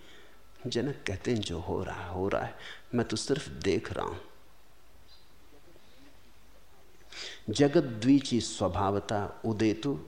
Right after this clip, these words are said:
व अस्तम", मेरे किए परिवर्तन होने वाला भी नहीं है, क्योंकि स्वभाव में कैसे परिवर्तन होगा? पतझड़ आती है, पत्ते गिर जाते हैं,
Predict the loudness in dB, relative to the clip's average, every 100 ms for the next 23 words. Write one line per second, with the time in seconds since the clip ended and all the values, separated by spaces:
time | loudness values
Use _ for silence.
0 | -8 -2 -2 -2 -6 -6 -6 -4 -6 -6
1 | -12 -16 -16 -16 -16 -16 -18 -18 -18 -18
2 | -16 -16 -16 -18 -18 -18 -16 -16 -16 -16
3 | -16 -18 -18 -18 -18 -14 -12 -12 6 10
4 | 12 12 12 12 12 8 10 12 12 12
5 | 12 12 12 12 12 12 12 12 12 10
6 | 6 4 4 8 10 8 6 -2 -6 -14
7 | -16 -18 -16 -16 -16 -16 -16 -16 -16 -16
8 | -16 -16 -16 -8 0 4 4 2 -2 0
9 | 0 0 -2 0 -2 -2 -4 -2 -2 -4
10 | -6 -6 -6 -6 -8 -8 -10 -12 -16 -18
11 | -18 -18 -16 -18 -18 -18 -18 -18 -18 -16
12 | -16 -16 -16 -16 -16 -16 -16 -16 -10 0
13 | 2 2 0 0 2 -2 0 0 0 -2
14 | -4 -4 -2 0 0 -2 -6 -8 -10 -12